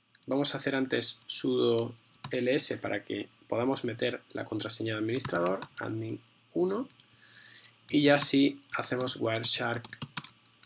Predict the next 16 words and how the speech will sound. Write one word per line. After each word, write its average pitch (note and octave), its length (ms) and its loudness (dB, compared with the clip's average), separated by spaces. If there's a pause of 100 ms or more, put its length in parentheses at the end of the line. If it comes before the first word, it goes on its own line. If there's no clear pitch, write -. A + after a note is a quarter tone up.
(1300)
y B2+ 220 2
el A#2+ 120 0
ampersand A#2+ 580 0 (600)
para D#3 420 8
que D3 140 4
nos D3 240 6
arranque B2 600 0
en A#2 220 -2
background A#2 540 -2 (120)
el, G2+ 500 -4 (720)
el, F2+ 280 -6 (360)
el - 140 -6
programa. - 420 -8 (1300)
Aquí A#2 160 -2
tenemos B2 280 2
Wireshark. D#3 640 2